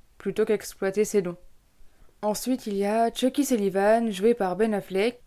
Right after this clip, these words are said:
Il joue le frère de substitution de Will, et il nous montre ce que signifie vraiment l'amitié. Et ensuite, il y a Skylar, qui est joué par Minnie Driver,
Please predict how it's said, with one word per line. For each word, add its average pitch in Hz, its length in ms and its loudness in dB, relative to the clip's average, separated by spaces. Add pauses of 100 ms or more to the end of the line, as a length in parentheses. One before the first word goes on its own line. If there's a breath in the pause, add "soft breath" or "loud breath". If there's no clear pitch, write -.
Il 208 280 -2
joue 240 360 0
le 196 280 4
frère 220 320 0
de 214 80 0
substitution 202 800 -8
de 185 80 -4
Will, 240 380 -2 (440 loud breath)
et 220 140 2
il 214 80 2
nous 202 100 0
montre 214 340 -4
ce - 140 -4
que 196 220 -2
signifie 196 480 -4
vraiment 202 320 -2
l'amitié. 202 440 -6 (460)
Et 247 180 4
ensuite, 220 460 -4
il 190 100 -6
y 190 80 2
a 220 120 6
Skylar, 196 880 -2
qui 190 180 -4
est 185 140 2
joué 190 220 -2
par 185 260 -4
Minnie 208 200 -4
Driver, 180 840 -6